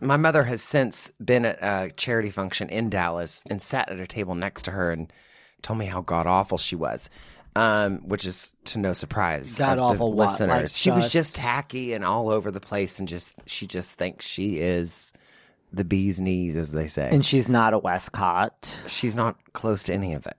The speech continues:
Speaker 1: She's not even in relation to the Westcott's housekeeper. <laughs>
Speaker 2: I, okay, so they didn't, and then what? They probably just said, "Let's revamp."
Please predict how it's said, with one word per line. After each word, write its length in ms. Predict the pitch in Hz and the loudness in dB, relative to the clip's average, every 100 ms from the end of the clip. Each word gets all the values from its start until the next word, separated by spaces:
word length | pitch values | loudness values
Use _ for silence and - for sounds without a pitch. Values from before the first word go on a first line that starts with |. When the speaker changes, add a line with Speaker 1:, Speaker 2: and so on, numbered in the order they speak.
| 104 | -6
Speaker 1:
She's 400 | - 117 104 113 | -4 -2 -4 -2
not 180 | 110 | -2
even 520 | 104 98 92 90 - 50 _ _ - | -2 -2 -4 -6 -12 -20 _ _ -8
in 140 | 98 | -4
relation 460 | 90 90 92 - 87 | -2 -2 -2 -4 -6
to 140 | 90 82 _ _ | -6 -8 _ _
the 60 | 92 | -4
Westcott's 460 | 90 - - 78 | -4 -4 -6 -8
housekeeper. 720 | - - 85 - - - - - - - | -4 -4 -4 -12 -14 -8 -2 -2 -4 -2
<laughs> 400 | - - - - | 0 0 -6 0
Speaker 2:
I, 440 | 120 127 139 156 151 | 4 6 6 6 2
okay, 440 | 185 180 120 110 | 0 2 2 2
so 480 | 135 - 156 143 123 107 _ _ _ _ - | 0 6 8 8 4 -4 _ _ _ _ 4
they 240 | 156 143 | 6 6
didn't, 560 | 123 113 170 160 160 147 | 0 4 6 8 6 4
and 160 | 143 | 6
then 180 | 135 127 | 6 6
what? 280 | 117 113 104 | 6 4 4
They 100 | 131 | 0
probably 380 | 131 123 120 117 | 4 4 4 2
just 180 | 120 | 0
said, 160 | - 110 | 2 2
"Let's 280 | 113 113 - | 2 0 0
revamp." 540 | 117 113 113 107 101 | 0 2 2 2 0